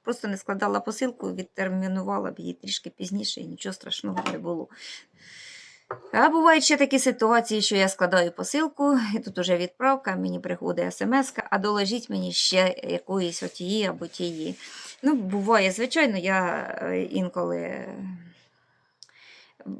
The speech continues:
виходжу з себе, тому що мені приходиться розпаковувати, і буває, що мені ж, е, треба шукати інший ящик, тому що туди вже не влізає. Тому бувають ра-, різні ситуації.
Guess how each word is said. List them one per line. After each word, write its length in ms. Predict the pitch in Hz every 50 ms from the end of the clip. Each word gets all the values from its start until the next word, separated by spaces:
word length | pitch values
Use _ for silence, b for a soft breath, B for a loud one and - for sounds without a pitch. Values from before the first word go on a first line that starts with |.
| - - - 196 208
виходжу 480 | 226 277 - - 269 233 226 277 339 -
з 60 | -
себе, 380 | - - - 359 359 240 269 262
тому 360 | 262 240 233 220 208 214 233
що 200 | 220 - 220 208
мені 240 | 202 202 208 202 196
приходиться 560 | 190 208 202 196 - 175 165 151 - - 170
розпаковувати, 920 | 170 165 - - 175 170 - 254 269 285 285 277 269 262 247 240 240 - 185
і 40 | 170
буває, 460 | 165 170 165 165 170 170 170 160 160
що 220 | - - - 160
мені 280 | 165 170 175 175 175 170
ж, 300 | - - - - - -
е, 300 | 175 170 - - - - -
треба 600 | 185 180 175 - 165 160 131 - - - - - - - - - -
шукати 420 | - - 196 190 196 180 175 - 165
інший 380 | 175 196 190 - - 208 220
ящик, 460 | 247 349 440 466 453 - 359 359 -
тому 260 | _ - 208 - - 180
що 140 | - -
туди 260 | - - 156 156 160 151
вже 140 | - 156
не 140 | 143 151 151
влізає. 680 | - 143 143 165 170 - 190 220 294 349 359 330 311 330 B B B B B B B B B B B _ -
Тому 240 | 180 196 196 180 160 151 -
бувають 480 | - - 165 165 185 285 - - -
ра-, 240 | 208 180 175 190 185
різні 320 | 170 208 233 233 247 240 226
ситуації. 1160 | - - - - 170 208 - - - 202 190 180 - - - - - - - - - -